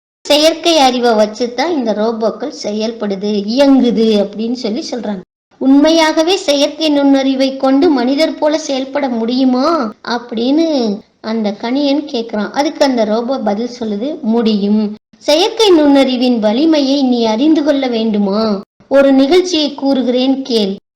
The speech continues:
அப்படின்னு அந்த ரோபோ திருப்பி பதில் சொல்லு. அதாவது, ஆயிரத்தி தொள்ளாயிரத்தி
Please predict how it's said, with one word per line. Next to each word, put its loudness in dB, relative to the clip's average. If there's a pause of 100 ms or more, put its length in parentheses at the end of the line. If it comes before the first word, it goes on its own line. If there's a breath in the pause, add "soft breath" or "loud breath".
(140)
அப்படின்னு -2
அந்த 4 (220)
ரோபோ 2
திருப்பி -2
பதில் -4
சொல்லு. -8
அதாவது, 2
ஆயிரத்தி 0
தொள்ளாயிரத்தி 0